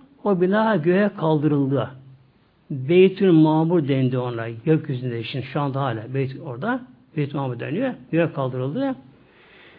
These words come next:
Yalnız onda bir cennetten bir taş vardı. Cennetten taş vardı.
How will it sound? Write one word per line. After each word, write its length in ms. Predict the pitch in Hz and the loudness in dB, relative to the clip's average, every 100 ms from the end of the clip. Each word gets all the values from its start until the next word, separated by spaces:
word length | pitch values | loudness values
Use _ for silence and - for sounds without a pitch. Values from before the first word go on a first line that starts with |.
| - - - | -20 -18 -4
Yalnız 440 | 233 294 294 247 - - - - _ - | 2 4 4 2 -6 -18 -20 -20 _ -4
onda 400 | 214 254 254 233 | -2 2 0 0
bir 180 | 247 180 | -2 0
cennetten 540 | 208 226 226 254 240 | 0 0 0 2 2
bir 120 | 233 | 2
taş 300 | 233 240 - | 2 2 2
vardı. 400 | 156 131 120 104 - - - | 0 0 -2 -8 -12 -20 -2
Cennetten 440 | 160 170 165 180 | 2 2 2 -2
taş 300 | - 175 160 | 0 -2 -2
vardı. 400 | 147 135 220 233 | -2 0 0 0